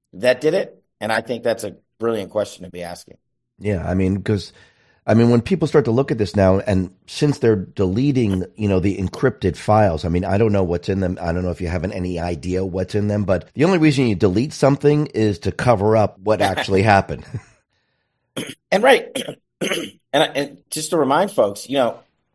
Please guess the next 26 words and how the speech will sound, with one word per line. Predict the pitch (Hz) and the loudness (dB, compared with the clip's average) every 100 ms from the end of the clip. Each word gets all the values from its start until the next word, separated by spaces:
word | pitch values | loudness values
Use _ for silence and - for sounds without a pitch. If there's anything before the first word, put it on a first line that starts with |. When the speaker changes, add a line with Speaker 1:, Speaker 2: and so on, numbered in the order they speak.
| _ _ _ _ _ | _ _ _ _ _
Speaker 1:
that | 147 175 | 2 4
information | 233 233 143 135 160 208 214 - _ _ _ _ - | 2 0 0 0 0 -4 -4 -10 _ _ _ _ -2
doesn't | 127 170 | 0 0
belong | 165 170 180 | 0 2 0
to | 196 | -2
Congress, | - 117 107 110 - - _ - - _ _ | -6 -4 -2 -4 -6 -14 _ -20 -20 _ _
doesn't | 127 123 | 0 2
belong | 139 156 160 | 0 0 0
to | 160 | 0
the | 165 | 0
F | 156 156 | 0 -2
B | 151 | -2
I. | 117 104 | 0 0
It | 131 - | -4 -6
belongs | 127 135 135 | -4 -4 -6
to | 147 | -6
the | 135 | -4
American | 110 107 113 123 | -4 -6 -6 -10
people. | 123 165 175 - - _ _ _ _ _ - | -8 -8 -8 -12 -16 _ _ _ _ _ -6
When | 123 | -2
a | 135 | -2
congressional | 143 123 104 135 - 185 - | -4 -2 2 2 2 -2 0
oversight | 131 127 127 - 120 | 0 0 -4 -4 -6
committee | - 117 123 98 87 | -6 -4 -4 -4 -8
acquires | - - 117 120 139 143 | -12 -8 0 2 2 0
information | 139 160 139 104 - 92 90 | -10 -10 -6 -6 -8 -12 -14